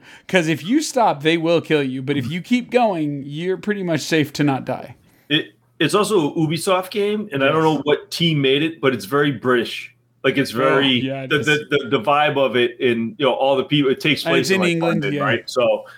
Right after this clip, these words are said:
Speaker 2: um, it, it's very cool. Uh, it's, you're gonna find out, though, Fred, it's hard. Like, it's a hard fucking game.
Speaker 1: Well, and you had
Speaker 2: And
Speaker 1: said that already, so I went into it knowing that, although
Speaker 2: It's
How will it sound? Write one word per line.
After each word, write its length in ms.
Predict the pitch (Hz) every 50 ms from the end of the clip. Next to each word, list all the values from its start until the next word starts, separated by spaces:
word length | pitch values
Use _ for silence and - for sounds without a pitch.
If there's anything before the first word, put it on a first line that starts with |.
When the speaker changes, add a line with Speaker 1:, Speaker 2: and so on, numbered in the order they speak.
| _ _ -
Speaker 2:
um, 480 | 135 127 123 120 117 113 110 104 101 - _ _ _ _ _ _ _ _ _ _ _ _ _ _ _ _ _ _ _ _ _ _ _ _ _ _ _ _ -
it, 200 | 151 139 - 165
it's 180 | 151 123 107
very 280 | 113 147 147 143 127 - -
cool. 560 | - - 143 131 127 120 110 98 101 - _ _ _ _ _ _ _ _ _ _ _ _ _ _ _ _ -
Uh, 160 | 135 127 - - -
it's, 520 | - 143 139 - - - - - - - _ _ _ _ -
you're 200 | 143 143 147 147
gonna 200 | 151 165 151 143
find 280 | - - 156 151 135 143
out, 260 | 147 143 - - -
though, 160 | - 120 110
Fred, 300 | - - 113 110 110 - -
it's 340 | 123 - - - - - _ -
hard. 540 | - - - 131 123 110 95 87 - - - _ _ _ _ _ _ _ _ _ - 139
Like, 100 | 131 123
it's 100 | 117 127
a 60 | 110
hard 380 | - 135 135 135 127 123 117
fucking 380 | - - 127 120 - - 113 107
game. 460 | 107 117 117 117 120 123 135 135 156 143
Speaker 1:
Well, 280 | 156 151 147 151 - -
and 180 | 160 156 160
you 300 | 147 170 165 160 165 165
had 100 | 143 135 135 131 127
Speaker 2:
And 80 | 123 123
Speaker 1:
said 300 | 120 180 170 170 143 139
that 240 | 151 143 139 139 139
already, 480 | 139 143 139 139 143 143 139 135 131
so 160 | 127 - 143 147
I 60 | 143
went 180 | 147 151 156
into 200 | 156 147 - 151
it 120 | 151 151 147
knowing 580 | 147 147 147 151 156 151 151 147 139 139 135
that, 340 | 131 139 139 135 139 135 _ -
although 480 | 147 139 135 131 139 135 135 135 139 131
Speaker 2:
It's 580 | 120 113 92 - - - - - - - -